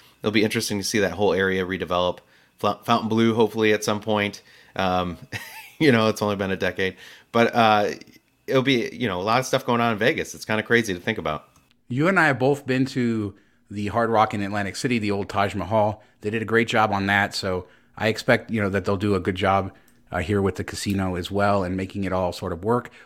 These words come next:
Speaker 2: We don't know, like, what's the future of the shows, like the Beatles Love,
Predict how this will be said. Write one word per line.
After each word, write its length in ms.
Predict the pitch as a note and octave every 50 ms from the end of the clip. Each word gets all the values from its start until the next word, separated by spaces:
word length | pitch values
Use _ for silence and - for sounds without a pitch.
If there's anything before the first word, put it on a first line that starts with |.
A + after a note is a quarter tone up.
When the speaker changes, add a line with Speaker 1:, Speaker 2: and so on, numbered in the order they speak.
| _ -
Speaker 2:
We 80 | A#2+ A#2+
don't 260 | A#2 D3 E3+ G#3 F3
know, 220 | D3+ D3+ E3+ F3+ D#3+
like, 260 | C#3 A2 G#2+ G#2+ -
what's 500 | A2 A2 G2+ G2+ G2 G2+ A2+ A2 G#2 -
the 200 | - _ - A2+
future 300 | - - B2 A#2 - A2
of 60 | G2+
the 40 | G2 F#2
shows, 500 | - - A#2+ A2+ A#2 A#2 A#2+ A#2 A2 A#2
like 200 | G2+ F#2 - -
the 80 | -
Beatles 400 | G#2 - G#2+ G#2+ G#2+ G#2 F#2+ F#2 F#2+
Love, 380 | F#2+ G#2 A2 A2+ A#2 A2 G#2